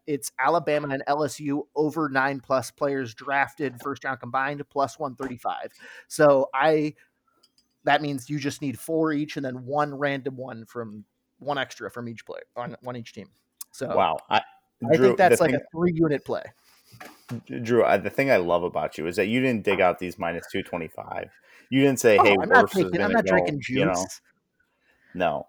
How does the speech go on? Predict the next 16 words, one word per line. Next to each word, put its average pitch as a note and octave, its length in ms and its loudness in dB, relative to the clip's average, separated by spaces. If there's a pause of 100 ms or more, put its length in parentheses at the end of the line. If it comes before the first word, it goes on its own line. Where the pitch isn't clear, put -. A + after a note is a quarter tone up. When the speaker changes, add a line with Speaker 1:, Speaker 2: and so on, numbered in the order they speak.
Speaker 2:
you're, A2+ 300 0
you're B2+ 200 2
not B2+ 200 6
drinking B2 280 0
the A2+ 80 -2
juice. F#2+ 340 -4
You're A2 120 -2
going A2 180 -2
for G#2+ 100 -4
that D#2+ 200 0
plus F#2+ 280 0
money. F2 380 -6
You G2+ 100 -8
gave F#2+ 280 0
us F#2 140 -4
some F2 200 -6